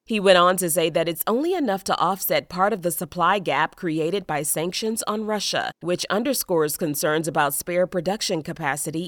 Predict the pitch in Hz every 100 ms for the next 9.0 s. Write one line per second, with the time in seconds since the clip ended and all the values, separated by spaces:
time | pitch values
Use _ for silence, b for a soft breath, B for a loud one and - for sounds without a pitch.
0 | - 185 170 175 180 156 147 151 156 -
1 | 110 73 - _ 175 185 180 - 185 165
2 | 165 147 170 160 143 156 - 156 165 -
3 | 156 156 185 285 - 240 175 160 165 -
4 | 156 147 151 208 208 - 180 165 147 143
5 | 165 170 202 - 190 190 151 131 - -
6 | - - 180 170 156 151 180 156 156 160
7 | 175 - 147 156 156 - 147 135 - 208
8 | 269 - 247 262 269 254 - 269 165 -